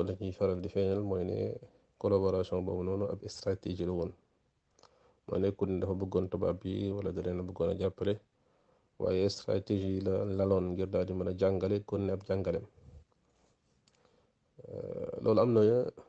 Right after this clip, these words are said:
interprétation, am na lu koy dëgëral, am na thèse yu koy dëgëral.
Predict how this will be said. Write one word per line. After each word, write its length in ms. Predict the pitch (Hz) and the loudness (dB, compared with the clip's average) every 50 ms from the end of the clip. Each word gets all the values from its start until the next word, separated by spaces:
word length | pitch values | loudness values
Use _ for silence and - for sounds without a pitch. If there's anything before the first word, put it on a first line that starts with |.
| _ _ _ - _ - - | _ _ _ -20 _ -8 0
interprétation, 560 | - 117 120 117 - 110 104 - 104 98 104 | 2 2 2 4 2 0 2 2 2 4 4
am 80 | 104 117 | 4 4
na 60 | 110 104 | 4 2
lu 180 | 107 104 104 | 2 2 2
koy 260 | 95 101 101 104 107 | 2 2 2 2 2
dëgëral, 360 | 104 107 107 104 101 95 92 92 | 2 2 2 4 4 2 2 0
am 120 | 101 95 | -2 -4
na 80 | 98 95 | -4 -4
thèse 240 | 95 - 101 101 95 | 0 2 2 2 2
yu 60 | 98 | 0
koy 180 | - - 101 98 | 0 0 2 2
dëgëral. 320 | 107 104 104 95 95 92 | 4 2 2 2 0 -2